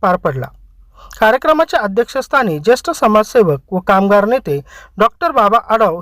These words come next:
हे होते. यावेळी प्रमुख पाहुणे म्हणून सुनीलराव रासने, लक्ष्मण हाके, संदीप खर्डेकर, दौलत नाना शितोळे, बाळासाहेब बेनकर, प्रशांत गांधी आदी मान्यवर उपस्थित होते.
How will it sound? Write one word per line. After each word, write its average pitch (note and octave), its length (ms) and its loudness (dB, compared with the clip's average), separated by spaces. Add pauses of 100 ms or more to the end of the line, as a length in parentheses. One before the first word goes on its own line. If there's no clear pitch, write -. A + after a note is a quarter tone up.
हे G#3 60 4
होते. D3 320 -4 (520)
यावेळी G3 380 4 (260)
प्रमुख A#3 320 2
पाहुणे D4+ 260 2
म्हणून C4+ 320 -2
सुनीलराव A3+ 1300 -2
रासने, F#3+ 500 -2 (340)
लक्ष्मण D#4 440 0
हाके, G#3+ 360 -2 (220)
संदीप F#3 360 0
खर्डेकर, E3+ 480 0 (400)
दौलत B3+ 340 2
नाना C4 320 -2
शितोळे, G#3 440 -2 (460)
बाळासाहेब D4+ 500 0
बेनकर, G3 400 -2 (380)
प्रशांत E4 440 0
गांधी F3 340 -2 (360)
आदी G#3+ 240 0
मान्यवर A#3+ 400 2
उपस्थित G3+ 460 -4
होते. C#3 260 -6